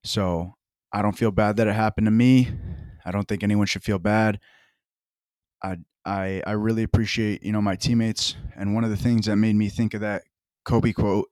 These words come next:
and it was crazy, like, is Pat Harrington. He came up to me after I got injured, and he, he was like, "Hey, man, like,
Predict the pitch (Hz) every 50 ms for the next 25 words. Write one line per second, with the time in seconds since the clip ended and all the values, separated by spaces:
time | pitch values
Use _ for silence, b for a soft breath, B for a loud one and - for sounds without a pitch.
0 | _ - 98 107 95 90 92 - - - 113 110 110 98 98 98 92 92 90 85
1 | - b b b b b b b b b b b b b _ _ _ _ _ _
2 | _ _ _ _ _ _ _ _ _ _ _ _ _ _ - 120 110 98 - -
3 | 117 113 107 110 113 117 120 120 110 - - 107 104 101 95 95 - 107 110 -
4 | 113 110 110 104 - - 107 101 101 104 104 98 - - 107 104 101 98 95 101
5 | 92 92 98 101 107 104 95 110 113 110 101 98 95 95 98 87 92 101 98 90
6 | 85 95 92 90 101 104 104 101 104 107 107 104 101 101 95 92 90 - _